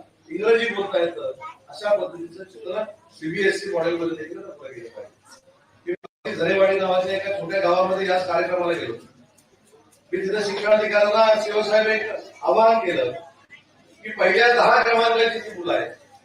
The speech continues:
जी आता इंग्रजी चांगल्या पद्धतीनं बोलू शकतील, त्यांच्यावर जबाबदारी टाका आणि ग्रामीण भागातल्या दहा घरातल्या आई वडिलांना इंग्रजी शिकवा, असा उपक्रम जर आपण सुरू केला, तर तो देखील देशातला पहिला उपक्रम असेल.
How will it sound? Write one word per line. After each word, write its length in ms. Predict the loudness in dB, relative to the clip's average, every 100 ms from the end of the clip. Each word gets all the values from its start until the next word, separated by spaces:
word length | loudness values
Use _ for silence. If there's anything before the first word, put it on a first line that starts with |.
| _ _ _ 2
जी 60 |
आता 260 | 2 4 0
इंग्रजी 320 | 0 0 -2
चांगल्या 340 | -2 -2 2
पद्धतीनं 400 | 0 0 -6 -6
बोलू 220 | -6 -6 -6
शकतील, 440 | -8 -10 -12 -16 -20 _ _ -6
त्यांच्यावर 500 | -2 -2 2 2 4
जबाबदारी 440 | 4 6 6 2
टाका 460 | 0 -2 -2 -2 -4 -8 -16 -8
आणि 140 | -6
ग्रामीण 420 | -2 0 2 2
भागातल्या 460 | 2 2 2 2 2 2 0
दहा 300 | 0 4 4
घरातल्या 440 | 4 2 0 -2 -2 -4 -8 -6
आई 200 | -4 -2
वडिलांना 360 | -2 -2 -2 -2
इंग्रजी 300 | -4 -6 -10
शिकवा, 440 | -14 -8 -6 -6 -8 _ -12
असा 200 | -4 -2
उपक्रम 520 | -2 -6 -12 -12 -6
जर 60 |
आपण 160 | -6 -6
सुरू 240 | -10 -16
केला, 400 | -16 -8 -4 -4 -4 -14
तर 40 | -18
तो 220 | -10 -6
देखील 260 | -6 -6 -6
देशातला 400 | -4 -2 -2 -4
पहिला 280 | -2 0
उपक्रम 400 | 0 -2 -4 -6
असेल. 260 | -4 -2 -2